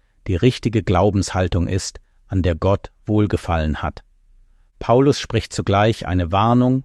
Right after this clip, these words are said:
und einen Trost aus. Daher „Wer zu stehen sich dünkt, sehe zu, dass er nicht falle.“ Dies ist keine Drohung, dass man die Errettung verlieren könnte,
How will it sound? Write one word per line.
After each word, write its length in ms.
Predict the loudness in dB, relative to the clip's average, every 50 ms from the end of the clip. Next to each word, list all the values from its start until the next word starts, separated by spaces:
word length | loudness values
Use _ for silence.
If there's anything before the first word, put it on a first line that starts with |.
| -8 _
und 180 | -4 -4 -2
einen 260 | -2 0 2 2 2 0
Trost 420 | 0 0 0 0 0 -2 -4 -4
aus. 360 | -4 -4 -4 -4 -8 -12 -20 _ _ _ _ _ _ _ _ _ _ _ _
Daher 500 | 0 2 4 4 2 2 2 0 0 -2 -6 _ _ _ _ _ -4
„Wer 200 | -2 -2 -2 -2
zu 120 | -6 -8
stehen 360 | -6 -4 -2 0 2 2 0
sich 220 | 0 -2 -6 -2 0
dünkt, 360 | 2 2 2 2 0 -2 -10 _ _
sehe 360 | _ -6 -2 0 0 0 0
zu, 380 | -2 -4 -2 0 0 0 -2 -4 _ _ _
dass 200 | -2 -2 -2 0
er 80 | 0 0
nicht 240 | 0 0 -2 -4 -6
falle.“ 320 | -2 -2 0 0 -2 -6 -10 _ _ _ _ _ _ _ _ _ _ -20 -20 -20 -20 -20 _ _ _ _ _ _
Dies 200 | 2 2 2 0
ist 160 | -4 -6 -2
keine 280 | -2 0 0 2 0 0
Drohung, 500 | -2 0 2 2 4 4 4 2 2 0 -4 _ _ _ _ _
dass 240 | -2 -2 -2 -2 -2
man 140 | 0 0
die 120 | 0 0 -2
Errettung 440 | -2 0 2 2 2 2 0 -2 -2
verlieren 440 | -2 -2 0 2 2 4 2 2
könnte, 400 | 2 2 0 0 2 0 -2 -4